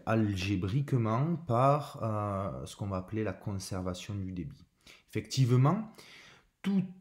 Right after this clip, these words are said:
tout le fluide qui circule dans cette canalisation-là,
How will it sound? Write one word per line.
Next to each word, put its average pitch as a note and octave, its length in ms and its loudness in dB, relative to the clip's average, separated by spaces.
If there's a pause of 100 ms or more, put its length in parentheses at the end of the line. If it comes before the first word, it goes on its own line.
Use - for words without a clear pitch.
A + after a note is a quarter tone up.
(140)
tout C3+ 440 0
le D#3+ 100 10
fluide C#3 500 0
qui - 140 -10
circule A#2 640 -2
dans F#2+ 240 0
cette F2+ 500 -6
canalisation-là, F2+ 1300 -2